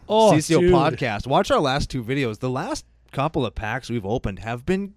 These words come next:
Speaker 2: garbage. It's
Speaker 1: We
Speaker 2: like
Speaker 1: got
Speaker 2: opening
Speaker 1: our
Speaker 2: a flattened piece of shit out of a piece of cellophane paper.
Speaker 1: Yeah, we got our cracks packed
Speaker 2: Yes.
Speaker 1: when we cracked packs.
Speaker 2: It was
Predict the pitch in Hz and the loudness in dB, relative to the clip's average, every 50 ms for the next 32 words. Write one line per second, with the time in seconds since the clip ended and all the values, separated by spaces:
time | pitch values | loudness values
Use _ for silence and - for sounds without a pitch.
0 | _ - - 392 415 427 440 453 440 - 285 165 135 - - 147 143 147 170 240 | _ -12 -8 -8 -6 -4 -2 -2 0 0 -2 -4 -4 -8 -12 -12 -8 -4 -2 2
1 | 294 330 330 262 294 330 240 - 254 240 202 - - - 285 277 294 302 294 311 | 2 2 4 4 4 4 4 4 2 2 2 0 0 -2 -2 -2 -4 -2 -4 -6
2 | 294 - - - 277 285 302 - - 247 180 - - - - - 339 320 - - | -8 -4 -2 -2 0 0 -2 -2 -4 -8 -8 -6 -6 -6 -4 -4 -4 -4 -4 -6
3 | - 170 190 196 190 196 185 - - 233 247 - 233 208 - - - - 214 240 | -6 -4 -4 -4 -4 -4 -6 -6 -6 -6 -6 -6 -6 -8 -8 -8 -4 -4 -4 -2
4 | 277 269 - - 254 262 269 254 - 277 311 330 320 - - - - 214 165 143 | -2 -6 -6 -6 -8 -8 -6 -4 -4 -2 0 0 -2 -2 -6 -10 -8 -10 -10 -4
5 | 170 226 190 135 120 120 165 220 240 208 165 165 156 160 - _ - 131 131 139 | -4 -4 -4 -4 -6 -6 -6 -6 -6 -6 -4 -4 -4 -4 -6 _ -12 -10 -8 -6
6 | 143 147 147 156 160 160 160 165 156 _ _ _ _ _ _ - - - - 190 | -6 -6 -6 -6 -6 -6 -6 -8 -8 _ _ _ _ _ _ -18 -12 -8 -6 -4
7 | 180 180 175 156 - - - - _ - - 147 180 160 139 110 - - - - | -2 -2 -4 -4 -6 -8 -10 -10 _ -8 -6 -2 0 0 0 -2 -4 -8 -16 -18
8 | - - _ - 143 139 156 208 247 240 170 127 175 180 175 170 165 156 - - | -18 -18 _ -16 -8 -2 0 2 2 2 2 2 0 0 -2 -2 -4 -6 -6 -8
9 | - - 190 165 160 165 - - - - 175 151 120 104 98 - - - - 156 | -6 -4 -4 -2 -4 -6 -8 -12 -10 -6 -6 -4 -4 -4 -6 -8 -8 -2 0 0
10 | 180 170 175 139 120 110 - | 0 0 -2 -4 -6 -8 -12